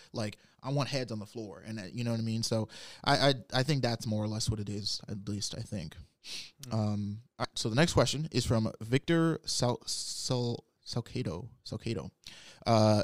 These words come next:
Speaker 1: thank you for the question. They say, "What do you think of Yuri staying behind after the trouble that they've caused?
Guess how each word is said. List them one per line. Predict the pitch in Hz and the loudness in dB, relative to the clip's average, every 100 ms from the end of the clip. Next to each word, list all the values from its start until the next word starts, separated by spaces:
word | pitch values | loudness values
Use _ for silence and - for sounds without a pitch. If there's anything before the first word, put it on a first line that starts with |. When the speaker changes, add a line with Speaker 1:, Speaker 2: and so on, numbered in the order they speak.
| - | 4
Speaker 1:
thank | 120 | 2
you | 107 | 2
for | |
the | 104 | 2
question. | 170 202 143 160 | 4 4 2 0
They | - | 2
say, | - 113 110 - - | 4 2 0 -6 -10
"What | - 165 | 2 4
do | |
you | 240 | 6
think | 208 170 | 4 4
of | 139 | 0
Yuri | 95 127 160 147 | 4 8 10 8
staying | - - 156 | 6 4 4
behind | 147 147 139 123 | 2 2 2 2
after | 120 117 | 2 0
the | |
trouble | 107 - 147 127 | 2 4 6 6
that | 120 | 4
they've | 113 | 0
caused? | - 135 90 - - | 4 4 4 0 -6